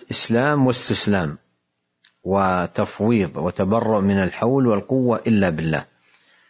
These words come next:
وأن العبد لا يملك من أمره شيئاً،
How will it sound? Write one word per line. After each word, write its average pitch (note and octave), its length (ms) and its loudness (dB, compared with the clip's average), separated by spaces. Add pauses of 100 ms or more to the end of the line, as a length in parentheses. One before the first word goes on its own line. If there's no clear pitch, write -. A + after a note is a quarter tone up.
(380)
وأن G#2 320 2
العبد G#2+ 520 0
لا A2 220 2
يملك B2 440 2
من F#2+ 180 0
أمره G2+ 360 2
شيئاً، F2 440 -2